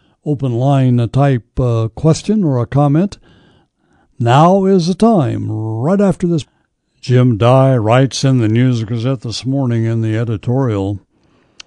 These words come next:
Twenty-seven years after her suspicious death, the estranged husband of, uh, Cheryl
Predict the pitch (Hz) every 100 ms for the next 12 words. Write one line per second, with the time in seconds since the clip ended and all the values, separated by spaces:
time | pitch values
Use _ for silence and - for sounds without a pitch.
0 | _ _ - 156 175 180 180 165 135 -
1 | 175 151 143 131 127 123 120 139 _ _
2 | _ _ _ _ - 110 156 147 120 120
3 | 110 123 139 - 117 110 104 131 113 -
4 | 123 - 170 - 139 - 110 139 101 -
5 | - _ _ _ _ _ _ _ - 107
6 | - 139 139 127 107 143 98 120 113 101
7 | 107 104 - 151 143 131 113 101